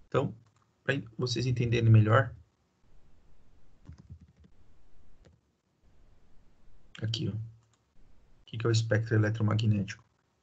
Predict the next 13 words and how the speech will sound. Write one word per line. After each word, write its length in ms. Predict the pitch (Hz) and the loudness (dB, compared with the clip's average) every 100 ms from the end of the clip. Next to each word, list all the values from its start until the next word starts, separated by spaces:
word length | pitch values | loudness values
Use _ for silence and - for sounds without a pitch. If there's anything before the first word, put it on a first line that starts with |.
| _ _ _ - - - - - - _ - - _ _ _ _ _ _ - - - - - - - - - | _ _ _ -20 -20 -20 -20 -20 -20 _ -20 -20 _ _ _ _ _ _ -20 -20 -20 -20 -20 -20 -20 -12 -2
Tá 60 | |
vendo? 300 | 107 113 110 - - - _ _ - - - - | 6 6 6 2 -10 -20 _ _ -20 -20 -20 -4
Eu 60 | |
não 60 | 110 | 0
sei 140 | 113 | 2
se 60 | 117 | 2
vocês 220 | 123 123 | 0 -2
conseguem 400 | - 113 117 117 | -2 -2 0 2
ver 240 | 110 107 101 | 4 4 2
aqui. 380 | - 113 113 - - - _ _ _ - - - - - - - - - - - - - - | -4 -2 0 -2 -8 -20 _ _ _ -18 -16 -16 -20 -20 -20 -20 -20 -20 -20 -20 -20 -4 2
Ó, 220 | 107 - - _ _ _ - | 4 2 -6 _ _ _ -4
então, 380 | 110 127 131 - | 4 6 6 0
são, 360 | - 127 135 | -2 0 0